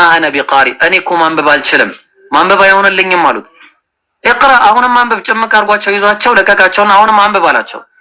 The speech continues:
«ማ አነ ቢቃሪ፣ እኔ ማንበብ የምችል አይደለሁም፣ ማንበብ አላውቅም» አሉት። ደገማቸውና አሁንም ለቋቸው ጭምቅ አድርጎ ያዘና ለቀቃቸው። «ኢቅራ፣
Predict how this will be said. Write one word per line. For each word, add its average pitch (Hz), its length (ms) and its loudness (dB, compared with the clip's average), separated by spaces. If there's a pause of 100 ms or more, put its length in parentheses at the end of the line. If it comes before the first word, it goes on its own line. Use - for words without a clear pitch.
(120)
«ማ 208 160 0
አነ 277 220 4
ቢቃሪ፣ 220 340 0 (340)
እኔ 175 160 -2
ማንበብ 208 320 0
የምችል 185 320 0
አይደለሁም፣ 143 400 0
ማንበብ 160 280 0
አላውቅም» 127 380 0
አሉት። 98 220 -6 (720)
ደገማቸውና 214 680 2
አሁንም 202 280 0
ለቋቸው 196 420 -2
ጭምቅ 208 260 -2
አድርጎ 190 220 0
ያዘና 170 320 2
ለቀቃቸው። 123 500 -2 (560)
«ኢቅራ፣ 214 280 0